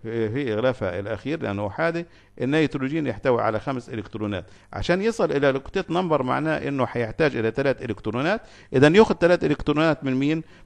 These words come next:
من كل ذرة صوديوم هياخد إلكترون، إذن هي كده أخدت تلات إلكترونات. الثلث ذرة الصوديوم تحولت إلى إن إيه بوزيتيف تشارج، وهو تحول إلى إن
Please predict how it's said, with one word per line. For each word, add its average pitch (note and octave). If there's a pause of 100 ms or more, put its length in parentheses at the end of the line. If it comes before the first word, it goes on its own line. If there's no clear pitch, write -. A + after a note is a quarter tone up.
من B2+
كل F3
ذرة E3
صوديوم D3+
هياخد B2+
إلكترون، C#3+
إذن A#2+
هي D3
كده B2+
أخدت B2
تلات B2
إلكترونات. B2 (360)
الثلث D#3
ذرة C#3+
الصوديوم D3
تحولت C#3
إلى C3+
إن B2
إيه B2+
بوزيتيف C3
تشارج، D#3+ (360)
وهو F3+
تحول D#3
إلى C3
إن C#3+